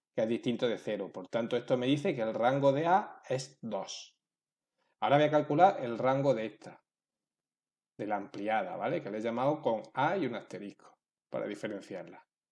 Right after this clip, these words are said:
Bueno, pues si yo calculo, eh, el rango de la matriz ampliada, me pasa exactamente lo mismo. Me da que el determinante es cero, ¿vale?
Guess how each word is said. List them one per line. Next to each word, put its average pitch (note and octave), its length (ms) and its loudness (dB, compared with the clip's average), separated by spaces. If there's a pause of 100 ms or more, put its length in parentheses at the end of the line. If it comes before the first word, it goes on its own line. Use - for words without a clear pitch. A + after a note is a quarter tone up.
(920)
Bueno, G#2 200 -4
pues F2+ 180 -6
si G#2 100 -6
yo G#2+ 120 -4
calculo, A2+ 600 -2 (1120)
eh, A2 800 -2
el G2+ 100 -8
rango A2 300 0
de G#2 40 0
la G#2 80 -2
matriz G#2 260 -4
ampliada, A#2+ 600 2
me A#2 240 -8
pasa A2 220 -2
exactamente G#2 520 -4
lo G#2 120 -4
mismo. G#2+ 420 -6 (380)
Me G#2 160 -10
da A#2+ 180 2
que - 60 -8
el G2+ 80 -8
determinante G2+ 680 -8
es - 80 -14 (100)
cero, F3 320 4 (840)
¿vale? B2 240 -2